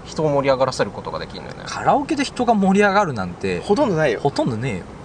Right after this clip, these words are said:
Speaker 3: それはそいつの意思じゃないと。
Speaker 2: それはもう
Speaker 3: 盛り上がろうっていう、
Speaker 2: そうそうそうそう。
Speaker 3: その努力。
Speaker 2: う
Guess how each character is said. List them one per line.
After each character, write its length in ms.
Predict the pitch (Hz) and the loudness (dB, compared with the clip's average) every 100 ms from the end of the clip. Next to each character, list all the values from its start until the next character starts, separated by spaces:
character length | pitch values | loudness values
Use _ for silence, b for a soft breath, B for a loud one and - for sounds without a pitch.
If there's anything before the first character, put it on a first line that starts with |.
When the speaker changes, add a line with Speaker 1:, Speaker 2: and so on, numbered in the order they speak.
| - - - - | -18 -16 -16 -8
Speaker 3:
そ 140 | - | 2
れ 60 | 294 | 4
は 80 | 311 | 4
そ 120 | 269 | 2
い 60 | 262 | 2
つ 60 | |
の 80 | 285 | 2
意 60 | 302 | 4
思 80 | |
じ 100 | 208 | 4
ゃ 40 | 170 | 4
な 60 | |
い 80 | 143 | 2
と。 260 | 139 120 107 - - - | 2 0 -2 -10 -12 -4
Speaker 2:
そ 180 | - | 0
れ 100 | 220 | 4
は 120 | 294 320 | 4 4
も 340 | 339 214 123 - - | 4 4 2 -8 -2
う 40 | 196 | 2
Speaker 3:
盛 80 | 247 | 4
り 80 | 285 | 4
上 80 | 285 | 4
が 140 | 285 | 4
ろ 160 | 320 247 | 4 2
う 20 | |
っ 20 | |
て 140 | - | 2
い 40 | - | 4
う、 20 | |
Speaker 2:
そ 80 | - | 4
う 20 | |
そ 140 | - | 4
う 40 | 156 | 2
そ 120 | 143 | 0
う 40 | 127 | 0
そ 180 | 123 | 0
う。 20 | 156 | 0
Speaker 3:
そ 0 | |
の 160 | 147 | 0
努 160 | 147 302 | 2 4
力。 320 | 220 - 113 | 4 2 -4
Speaker 2:
う 40 | 127 | -4